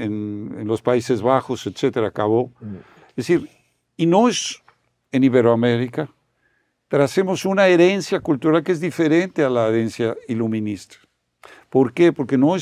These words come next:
Speaker 1: éramos, no somos el Concilio de Trento. No éramos el rechazo a esa modernidad que se está, se metió y que fue dominando paso a paso hasta esgotarse.
Speaker 2: Ujú.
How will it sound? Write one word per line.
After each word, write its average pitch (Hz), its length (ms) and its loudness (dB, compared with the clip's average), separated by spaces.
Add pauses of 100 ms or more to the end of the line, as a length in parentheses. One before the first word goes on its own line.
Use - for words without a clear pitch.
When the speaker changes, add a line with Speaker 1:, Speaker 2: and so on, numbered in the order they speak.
Speaker 1:
éramos, 139 580 2
no 143 140 -2
somos 190 380 -4
el 143 80 -4
Concilio 165 420 0
de 143 80 -2
Trento. 156 580 -6 (1200)
No 165 180 0
éramos 180 460 2
el 135 140 0
rechazo 151 720 4
a 131 80 4
esa 139 280 2
modernidad 123 760 2
que 143 100 -6
se 120 140 -6
está, - 300 -2
se - 120 -6
metió 139 420 0 (280)
y 127 80 -4
que 123 160 2
fue 151 180 4
dominando 139 600 -2 (260)
paso 151 380 2
a 120 60 2
paso 120 440 -4
hasta - 220 -2
esgotarse. 170 680 -4 (120)
Speaker 2:
Ujú. 113 240 -18